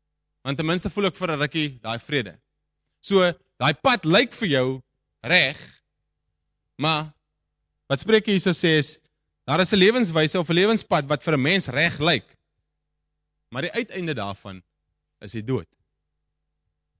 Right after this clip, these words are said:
En jy kan nou in hierdie paadjie van jou afgaan, want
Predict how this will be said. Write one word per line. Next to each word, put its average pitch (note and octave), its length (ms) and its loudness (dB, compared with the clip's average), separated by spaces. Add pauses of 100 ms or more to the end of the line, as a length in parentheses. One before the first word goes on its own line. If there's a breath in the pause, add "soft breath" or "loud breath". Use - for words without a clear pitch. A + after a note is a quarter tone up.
En F#3+ 360 0 (540)
jy F3 160 4
kan B3+ 140 -2
nou A#3+ 120 0
in A3 60 2
hierdie G#3 220 2
paadjie G#3+ 280 0
van G#3 120 -4
jou F#3+ 120 -4
afgaan, B2+ 480 -6 (1800)
want E3 220 0